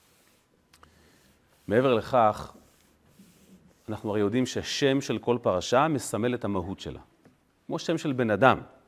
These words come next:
כפי שראינו בתורה, שכל אדם נקרא בשם לפי המשימה של החיים שלו, לפי המהות שלו, כך גם, אה, פרשה. השלה כותב ששם של פרשה מסמל את המהות שלה.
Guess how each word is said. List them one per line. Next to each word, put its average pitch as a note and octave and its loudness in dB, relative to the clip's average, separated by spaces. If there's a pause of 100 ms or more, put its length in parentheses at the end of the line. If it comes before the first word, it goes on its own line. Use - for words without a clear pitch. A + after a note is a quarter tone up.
(800)
כפי C#3 -6
שראינו C3 2
בתורה, A#2+ 4
שכל - 0
אדם B2 6
נקרא A2+ 4
בשם C3+ 2
לפי B2+ 0
המשימה A#2 0
של A2+ -2
החיים A2+ 0
שלו, C3+ 2
לפי G#2+ -2
המהות A2+ 0
שלו, D#3 2 (1120)
כך C#3+ 2
גם, C3+ 2
אה, B2+ 4 (1200)
פרשה. A2+ 2 (580)
השלה - -2
כותב F3+ 0
ששם D#3 -4
של D3+ -6
פרשה A#2 0
מסמל B2+ -2
את A#2+ -4
המהות G2+ -4
שלה. F2 -4